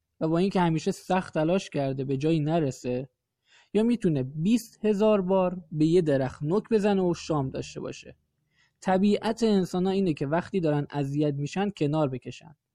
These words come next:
و این دقیقاً همون چیزیه که کمیابی رو ایجاد می‌کنه. بهتر این قانون ساده رو حفظ کنیم.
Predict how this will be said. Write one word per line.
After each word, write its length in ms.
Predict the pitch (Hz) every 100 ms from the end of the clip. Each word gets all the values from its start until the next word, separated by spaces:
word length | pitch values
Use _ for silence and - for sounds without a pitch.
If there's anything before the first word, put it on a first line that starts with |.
| _ _ -
و 120 | 185 -
این 300 | 226 240 202
دقیقاً 680 | 165 170 160 175 165 185 196
همون 400 | 165 185 185 175
چیزیه 420 | - 180 165 175
که 120 | 170
کمیابی 760 | 165 - 156 135 135 135 127 143
رو 80 | 139
ایجاد 360 | 123 120 123 120
می‌کنه. 400 | 127 - 135 _ _ _ _ _ _ _ _ _ -
بهتر 320 | 196 165 214
این 160 | 220
قانون 280 | 202 185 190
ساده 340 | 190 160 156 160
رو 60 |
حفظ 240 | 147 143 -
کنیم. 300 | 123 117